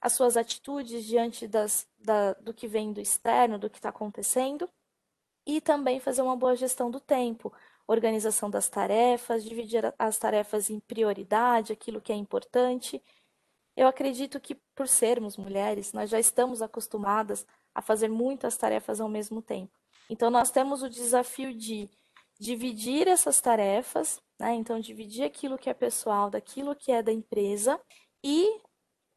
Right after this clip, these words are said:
fazer isso de uma forma que elas não percam a visão sistêmica, né? Fa-, fazer de uma forma que elas também não se afastem, é, da, daquela visão de gestora, de quem todo, e não se afastem do seu propósito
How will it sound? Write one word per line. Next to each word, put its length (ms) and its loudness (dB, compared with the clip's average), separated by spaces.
fazer 320 6
isso 260 -2
de 80 -6
uma 160 0
forma 320 0
que 100 -2
elas 220 4
não 180 -2
percam 380 2
a 60 -2
visão 320 -6
sistêmica, 960 -2
né? 360 2
Fa-, 140 -4
fazer 380 2
de 60 -6
uma 140 -4
forma 520 2
que 100 -4
elas 220 2
também 260 -2
não 180 -2
se 160 -2
afastem, 800 0
é, 100 0
da, 240 6
daquela 380 2
visão 340 -4
de 160 -8
gestora, 720 -2
de 140 -8
quem 260 -6
todo, 520 0
e 160 0
não 200 -2
se 100 -2
afastem 540 0
do 80 -12
seu 160 -6
propósito 760 -4